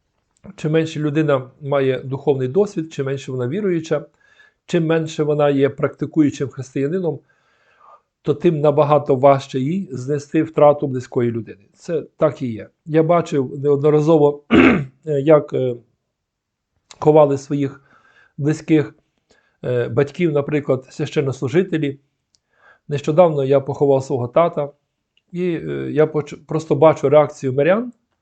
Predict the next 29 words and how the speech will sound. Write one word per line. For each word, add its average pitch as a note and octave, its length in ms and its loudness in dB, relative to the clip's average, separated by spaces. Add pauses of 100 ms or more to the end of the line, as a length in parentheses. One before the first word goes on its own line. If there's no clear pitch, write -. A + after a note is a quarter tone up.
(580)
е, C#3 200 0
на, D3 160 -6
на D3+ 140 0
втрату D3+ 400 2
близьких D3 460 -6
людей, C#3 260 -2
і D#3+ 120 -4
бачу, F#3+ 280 4
як C#3+ 160 -4
я F3 100 4
віднісся. D#3 600 -6 (280)
От. C3 220 -10 (720)
І - 100 -18
тому, E3 520 -4 (480)
е, - 40 -14
все-таки D3 600 0
розуміння D#3 540 0
духовного, C#3 760 -2
воно C3 280 -6
багато C#3+ 320 -4
в B2 40 -6
чому C3 240 -6
нам, B2+ 200 -8 (200)
е, - 40 -16 (140)
допомагає, B2 720 -6
і C#3+ 40 -10
ми C#3+ 120 -2
по-іншому D3 500 -2
реагуємо A#2+ 540 -4